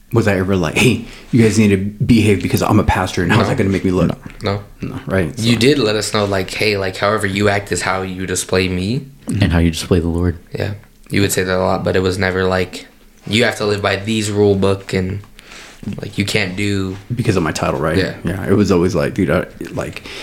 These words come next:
Speaker 1: e-, regardless of my title, it was, "Hey, this is, you know, our name, this is our family,"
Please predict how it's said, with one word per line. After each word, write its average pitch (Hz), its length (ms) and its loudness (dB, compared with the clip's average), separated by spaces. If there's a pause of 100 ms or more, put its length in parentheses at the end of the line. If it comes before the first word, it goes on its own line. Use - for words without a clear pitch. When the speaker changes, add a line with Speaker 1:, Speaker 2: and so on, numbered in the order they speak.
(120)
Speaker 1:
e-, 135 240 4 (300)
regardless 113 760 4
of 95 120 0
my 82 160 4
title, 87 420 0
it 92 140 2
was, 85 540 2
"Hey, 95 280 2 (160)
this 98 220 -2
is, 90 400 -2
you 101 100 0
know, 90 300 -2
our 92 160 2
name, 90 380 2
this 92 180 -2
is - 40 -4
our - 120 0
family," 98 440 2